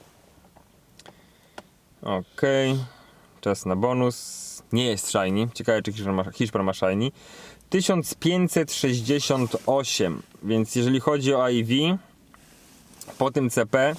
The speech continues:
to niestety szału nie ma. Dupy nie rwie, jak ja to lubię mówić.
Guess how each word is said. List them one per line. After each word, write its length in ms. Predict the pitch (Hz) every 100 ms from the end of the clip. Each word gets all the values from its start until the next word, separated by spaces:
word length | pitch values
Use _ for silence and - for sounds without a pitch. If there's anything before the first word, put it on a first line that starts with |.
| - - - - - - -
to 120 | 139
niestety 640 | 135 113 139 127 131 95
szału 440 | - - 139 143 135
nie 200 | 123 117
ma. 260 | 120 143 - 101 104
Dupy 360 | 101 120 123
nie 140 | 113 107
rwie, 200 | 98 101
jak 180 | 98 104
ja 80 |
to 100 | 95
lubię 260 | 101 95 98
mówić. 520 | 98 95 135 170 -